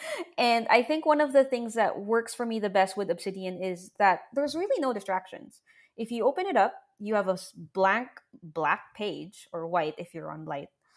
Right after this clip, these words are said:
but this blank page, and you just write. And I think for me, that blank page is just, it's all I need. And I don't need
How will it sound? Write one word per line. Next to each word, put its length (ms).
but 280
this 220
blank 400
page, 320
and 120
you 80
just 220
write. 240
And 180
I 220
think 360
for 140
me, 380
that 320
blank 280
page 260
is 320
just, 280
it's 160
all 180
I 100
need. 280
And 180
I 80
don't 260
need 300